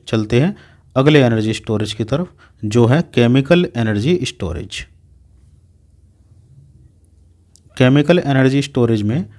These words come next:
हम दो एनर्जी स्टोरेज यूज़ करते हैं, एक होता है हाइड्रोजन स्टोरेज और दूसरा होता है सिंथेटिक नेचुरल गैस स्टोरेज। हाइड्रोन-, हाइड्रोजन स्टोरेज में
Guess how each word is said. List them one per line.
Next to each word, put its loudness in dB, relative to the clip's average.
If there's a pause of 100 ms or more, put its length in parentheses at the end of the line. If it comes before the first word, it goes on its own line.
(260)
हम -2
दो 4
एनर्जी -2
स्टोरेज -6
यूज़ -2
करते -6
हैं, -6
एक 0
होता -2
है 0
हाइड्रोजन 0
स्टोरेज -2 (280)
और -6
दूसरा 0
होता -2
है 0
सिंथेटिक -4 (340)
नेचुरल 2
गैस -2
स्टोरेज। -8 (840)
हाइड्रोन-, 2 (120)
हाइड्रोजन 2
स्टोरेज -2
में -2